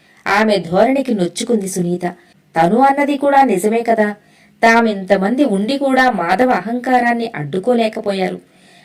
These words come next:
భార్యని బాగా చూసుకోవాలని అతడికి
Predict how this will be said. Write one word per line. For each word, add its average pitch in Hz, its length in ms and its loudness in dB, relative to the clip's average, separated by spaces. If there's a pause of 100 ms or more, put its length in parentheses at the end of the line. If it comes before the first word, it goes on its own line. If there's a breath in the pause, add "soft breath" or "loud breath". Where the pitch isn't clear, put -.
(100 soft breath)
భార్యని 262 500 2
బాగా 233 500 2 (100)
చూసుకోవాలని 247 680 2
అతడికి 220 580 -4